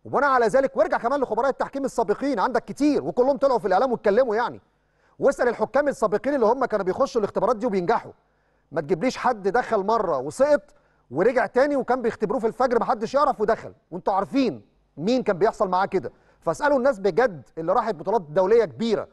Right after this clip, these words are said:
اسألوهم واعرفوا الكلام ده صح ولا غلط، لأن أي قرار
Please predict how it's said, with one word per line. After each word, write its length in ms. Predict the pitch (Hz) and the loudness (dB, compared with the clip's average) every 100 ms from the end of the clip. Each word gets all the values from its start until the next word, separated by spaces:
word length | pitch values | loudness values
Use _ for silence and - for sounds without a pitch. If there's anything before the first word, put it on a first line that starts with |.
| _ _ _ _ 165 | _ _ _ _ -14
اسألوهم 500 | - 196 269 294 - | -4 2 4 2 0
واعرفوا 520 | 175 160 240 247 277 - | 0 2 2 0 -4 -6
الكلام 340 | - 190 233 | -2 0 0
ده 80 | 226 | 0
صح 260 | 208 226 180 | -2 -4 -2
ولا 180 | 160 135 | -2 -2
غلط، 220 | 113 90 - | -4 -6 -6
لأن 200 | 156 175 | -4 0
أي 300 | 226 294 269 | 0 2 2
قرار 440 | - 175 151 113 | 2 2 2 0